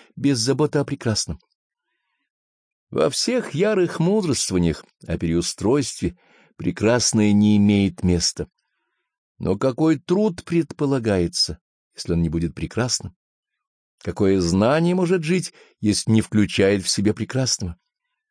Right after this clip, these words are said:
Какая справедливость может народиться,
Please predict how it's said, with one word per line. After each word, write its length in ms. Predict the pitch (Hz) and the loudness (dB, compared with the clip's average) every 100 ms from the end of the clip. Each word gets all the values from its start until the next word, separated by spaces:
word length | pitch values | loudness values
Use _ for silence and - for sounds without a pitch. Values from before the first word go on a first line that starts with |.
| _ _ | _ _
Какая 460 | - 92 98 110 113 | -2 0 4 4 4
справедливость 960 | - - 110 113 98 101 135 120 101 - | 0 0 2 2 2 2 2 2 0 0
может 340 | 101 101 87 | 2 0 0
народиться, 720 | 87 82 78 127 170 - - | 0 0 0 -4 -4 -4 -6